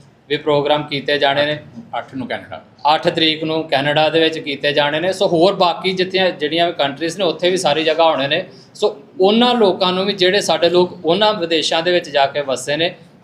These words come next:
Speaker 1: ਉਹਨਾਂ ਨੂੰ ਵੀ ਅਸੀਂ ਅਪੀਲ ਕਰਦੇ ਹਾਂ ਕਿ ਤੁਹਾਡੇ ਨੇੜੇ-ਨੇੜੇ ਜਿੱਥੇ-ਜਿੱਥੇ ਵੀ ਇਸ ਘੱਲੂਘਾਰੇ ਨੂੰ ਯਾਦ ਕੀਤਾ ਜਾਣਾ ਹੈ, ਪ੍ਰੋਗਰਾਮ ਮਨਾਏ ਜਾਣੇ ਨੇ, ਸ਼ਹੀਦਾਂ ਨੂੰ ਯਾਦ ਕੀਤਾ ਜਾਣਾ ਆ, ਸਿੱਖ ਸੰਗਤਾਂ ਉੱਥੇ ਜ਼ਰੂਰ ਨਤਮਸਤਕ ਹੋਣ, ਉਹਨਾਂ ਦੇ ਪ੍ਰੋਗਰਾਮਾਂ ਦੇ ਵਿੱਚ ਸ਼ਾਮਲ ਹੋਣ,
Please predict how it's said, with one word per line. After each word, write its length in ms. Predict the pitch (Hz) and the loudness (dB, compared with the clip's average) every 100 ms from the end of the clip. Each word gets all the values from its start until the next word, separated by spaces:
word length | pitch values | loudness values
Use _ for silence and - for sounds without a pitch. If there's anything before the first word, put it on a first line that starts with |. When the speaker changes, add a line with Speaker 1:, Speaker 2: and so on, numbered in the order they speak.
| 151 | -2
Speaker 1:
ਉਹਨਾਂ 260 | 165 202 | 0 0
ਨੂੰ 100 | 214 | 0
ਵੀ 120 | 202 175 | 0 0
ਅਸੀਂ 180 | 170 | 0
ਅਪੀਲ 300 | 156 139 135 | -4 -2 -2
ਕਰਦੇ 360 | 135 127 123 143 | 0 0 0 -2
ਹਾਂ 120 | 156 165 - _ | -2 -4 -12 _
ਕਿ 100 | 170 | -2
ਤੁਹਾਡੇ 500 | 165 175 156 131 151 | 0 2 2 2 0
ਨੇੜੇ-ਨੇੜੇ 640 | 151 143 139 147 147 147 151 | 0 -2 -2 -2 -2 -2 -2
ਜਿੱਥੇ-ਜਿੱਥੇ 760 | 147 156 214 190 170 165 160 | -2 -4 -2 0 -2 0 0
ਵੀ 120 | 156 | 0
ਇਸ 160 | 147 - 156 | -2 -2 -2
ਘੱਲੂਘਾਰੇ 560 | 123 127 143 139 131 | -2 -2 0 2 0
ਨੂੰ 160 | 131 131 | -4 -4
ਯਾਦ 380 | 113 113 117 117 | 0 2 0 -6
ਕੀਤਾ 300 | 131 135 135 | -4 -2 0
ਜਾਣਾ 240 | 131 135 | 2 2
ਹੈ, 240 | 139 143 - _ - | 0 -2 -12 _ -8
ਪ੍ਰੋਗਰਾਮ 440 | 135 135 139 139 | -4 0 2 0
ਮਨਾਏ 340 | 131 120 120 123 | 0 0 0 2
ਜਾਣੇ 320 | 135 135 143 | 2 2 0
ਨੇ, 200 | 143 143 - _ - | -2 -4 -8 _ -4
ਸ਼ਹੀਦਾਂ 400 | 143 143 127 131 | -2 0 0 0
ਨੂੰ 100 | 131 | 0
ਯਾਦ 340 | 120 117 120 | 2 0 -2
ਕੀਤਾ 260 | 135 139 135 | -6 -2 0
ਜਾਣਾ 280 | 135 131 | 0 0
ਆ, 220 | 135 139 151 - - | -2 -2 -6 -14 -16
ਸਿੱਖ 280 | - 147 147 | -4 -2 -2
ਸੰਗਤਾਂ 640 | - 139 135 143 143 151 | -4 -4 -4 -2 0 0
ਉੱਥੇ 360 | 139 131 139 139 | -4 -8 -6 -6
ਜ਼ਰੂਰ 400 | 117 113 131 147 | -4 -4 -2 0
ਨਤਮਸਤਕ 640 | 139 143 139 139 151 143 | 0 0 -2 0 -4 -2
ਹੋਣ, 220 | 143 139 | -2 -2
ਉਹਨਾਂ 320 | - 131 139 | -4 -4 -2
ਦੇ 80 | 143 | -2
ਪ੍ਰੋਗਰਾਮਾਂ 560 | 139 127 123 123 127 135 | 0 -2 0 -2 -2 -2
ਦੇ 60 | |
ਵਿੱਚ 100 | 127 | -4
ਸ਼ਾਮਲ 460 | 123 - 117 131 151 | -4 -2 0 2 2
ਹੋਣ, 220 | 143 165 | 2 0